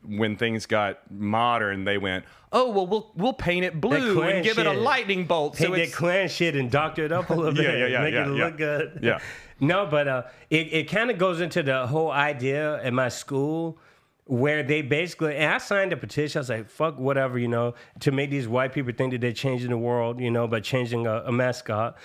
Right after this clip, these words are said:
Speaker 1: Right.
Speaker 2: 'Cause that's, th-, that's what, that's the liberals' approach to, to social change.
Speaker 1: Correct.
Speaker 2: Their transformative change is decorations,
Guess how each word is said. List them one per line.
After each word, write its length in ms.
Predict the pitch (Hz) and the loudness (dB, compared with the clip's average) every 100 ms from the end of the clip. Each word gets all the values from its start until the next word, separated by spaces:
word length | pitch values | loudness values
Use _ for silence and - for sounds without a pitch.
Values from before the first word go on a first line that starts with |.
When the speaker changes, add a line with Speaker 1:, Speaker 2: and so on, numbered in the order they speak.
| - | -2
Speaker 1:
Right. 160 | 135 170 | 2 2
Speaker 2:
'Cause 80 | |
that's, 240 | 151 247 - - - - | 0 -2 -4 -14 -20 -4
th-, 160 | 170 151 | -2 2
that's 240 | 220 254 | 0 0
what, 300 | 277 220 135 | -2 -2 0
that's 240 | 160 226 | 0 0
the 120 | - 151 | -2 -2
liberals' 580 | 127 143 180 156 147 127 | 0 0 0 0 0 0
approach 480 | 113 - 143 143 - | -2 0 0 -2 -4
to, 160 | 123 117 | -6 -4
to 240 | - 123 | -4 -2
social 480 | 110 - 151 147 - | -4 -2 0 0 -2
change. 420 | 113 139 131 151 170 | -2 -2 -2 -4 0
Speaker 1:
Correct. 420 | 139 95 - - | 0 0 -4 0
Speaker 2:
Their 160 | 139 208 | 0 2
transformative 640 | - 160 - 170 165 151 | 0 -2 0 -2 0 -2
change 480 | - 160 160 165 139 | -2 0 0 0 -2
is 160 | 127 104 | -4 0
decorations, 960 | 120 139 139 131 143 143 143 139 139 | 0 0 0 0 0 -2 -2 -2 -6